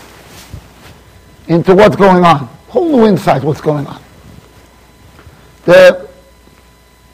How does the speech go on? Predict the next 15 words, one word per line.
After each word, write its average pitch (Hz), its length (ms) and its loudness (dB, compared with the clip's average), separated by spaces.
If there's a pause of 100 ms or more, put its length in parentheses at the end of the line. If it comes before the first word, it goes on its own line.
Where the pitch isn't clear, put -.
(260)
the - 80 -12
Ramban, 226 640 2 (1120)
the - 60 -2
Ramban 254 360 2
is 220 100 2
aimed 262 220 4
on 233 220 4
the 170 40 2
Psukim 233 560 0 (560)
in 170 80 -6
this 214 180 0
week's 175 200 -4
Parasha. 202 600 2
It - 20 -20 (1080)
says, - 600 -2